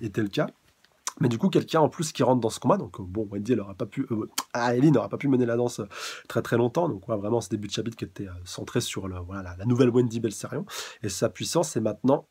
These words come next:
déjà, le, le petit renforcement, le petit twist. Alors, est-ce que Mashima accélère un petit peu par rapport à la narration qui veut pas traîner trop longtemps, peut-être pour passer, arriver à un point important, parce que c'est vrai que, euh, j'ai pas abordé ce point-là, mais on parlait de ça, toujours Natsu qui, euh, s'approche toujours plus de sa transformation en haine, et surtout de sa rencontre avec ce dernier dans son subconscient, donc voilà, ça vraiment, ça,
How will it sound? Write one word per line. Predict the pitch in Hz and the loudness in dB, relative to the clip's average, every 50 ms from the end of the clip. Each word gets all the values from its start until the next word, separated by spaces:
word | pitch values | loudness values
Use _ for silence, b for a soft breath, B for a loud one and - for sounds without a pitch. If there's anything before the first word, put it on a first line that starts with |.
| _ - | _ -10
déjà, | 113 101 107 107 123 131 | -6 -4 -2 0 2 2
le, | 120 101 95 | 2 0 -2
le | 95 101 | -4 -6
petit | 101 - - 139 | -6 0 2 2
renforcement, | 123 113 - 107 - - 131 151 | 2 2 0 -6 0 2 4 4
le | 156 - | 4 2
petit | - - | 0 -8
twist. | - - 113 101 - | -6 -6 -6 -6 -4
Alors, | 104 107 | -4 -4
est-ce | 123 - | -4 -2
que | - 139 | 0 0
Mashima | 143 131 - - 143 139 135 | 0 0 0 0 2 2 0
accélère | 127 - - - 127 127 120 | 0 0 2 2 4 4 4
un | 120 120 | 2 0
petit | 120 - 127 | 0 -6 -4
peu | - 165 180 220 254 302 311 320 _ _ _ _ - | 4 6 6 6 6 2 0 -2 _ _ _ _ -4
par | 110 | -4
rapport | 104 - 123 120 | -2 0 2 2
à | |
la | 117 113 | 4 4
narration | 117 113 117 113 - 151 147 | 4 4 2 2 2 -2 0
qui | - 120 | 0 -2
veut | 101 | -2
pas | - 117 | -2 -4
traîner | - - 120 117 | 0 0 0 0
trop | - - 120 | 0 0 -2
longtemps, | 117 107 101 151 147 127 | -2 0 0 -2 -2 -2
peut-être | - 117 - | -4 -8 -8
pour | _ - - | _ -14 -8
passer, | _ 117 110 - - | _ -6 -6 -6 -10
arriver | - 120 113 110 120 | -6 -6 -2 0 0
à | 113 | -2
un | |
point | - - 117 | 0 -2 -6
important, | 101 - 120 190 | -6 -4 -4 -4
parce | 196 - - | -4 -4 -6
que | |
c'est | - - | -2 -2
vrai | 113 117 | -2 -2
que, | - - | -2 -6
euh, | 101 98 B B B B B | -8 -8 B B B B B
j'ai | - - 104 | -6 -2 4
pas | - 120 | 6 4
abordé | 113 104 113 117 120 117 | 6 6 4 4 4 2
ce | - | 2
point-là, | - 127 139 135 | 4 6 6 6
mais | 113 | 6
on | 104 - | 2 -2
parlait | - 101 104 | -2 -2 -2
de | 104 101 | -2 -2
ça, | - - 120 | -2 -2 -2
toujours | - 104 113 113 | -2 0 0 0
Natsu | 117 117 113 - - 139 | 0 0 -2 -4 -8 -8
qui, | 131 - - 113 | -8 -4 -4 -4
euh, | 104 98 B B B B | -4 -4 B B B B
s'approche | - - 120 - - 127 120 - | -2 -2 -2 0 0 -2 -2 -2
toujours | - - 135 131 - | -2 -2 -2 -2 0
plus | - 147 135 | 0 0 0
de | 110 | 0
sa | 101 - 104 | -2 -2 -6
transformation | - - 113 - - 113 110 107 - - - 120 127 - | -2 -2 -2 -2 0 0 0 0 0 0 -2 -2 0 -2
en | 120 - - | -4 2 4
haine, | 165 185 190 151 | 4 6 6 4
et | - | 0
surtout | - - - - 151 | -2 -8 -4 -4 -4
de | 139 | -2
sa | - 120 | -2 -2
rencontre | 101 101 98 135 127 - 120 | -2 -2 -2 -4 -4 -2 -2
avec | 107 - | -4 -2
ce | - | -4
dernier | 117 107 107 117 123 | -2 0 0 0 0
dans | 117 107 | 0 -2
son | 101 - - | -4 -6 -8
subconscient, | - - 104 - - 131 - - 208 | -8 -8 -12 -6 -6 -4 0 2 2
donc | 170 120 - | 0 0 -4
voilà, | - 120 117 | -4 -6 -6
ça | - - | -4 -4
vraiment, | 123 113 107 117 127 | -4 -4 -2 -2 -2
ça, | 143 143 - - 98 | -2 -4 -6 -8 -10